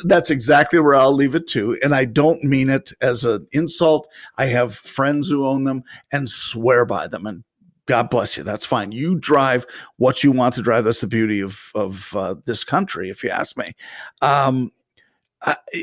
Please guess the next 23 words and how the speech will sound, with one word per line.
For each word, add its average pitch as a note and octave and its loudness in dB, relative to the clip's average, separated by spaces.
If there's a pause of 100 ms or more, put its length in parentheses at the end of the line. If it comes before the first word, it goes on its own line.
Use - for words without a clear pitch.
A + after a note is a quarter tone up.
(180)
there's F3 2
kind F#3 -2
of F3 0
a, D3 2 (160)
there's C3+ -2
something D3+ -2
that D3 0
goes C3 -4
along C3+ -2
with G3+ 2
it. C#3 -8
Now, B2+ -2
if B2 -8
you B2+ -4
see C#3 -4
somebody, C3 -4 (480)
uh, A2+ 0
with B2+ 2
a, A2+ 2 (540)
with A2 -2
the A#2 2
high B2+ 2
dollar, A2+ 2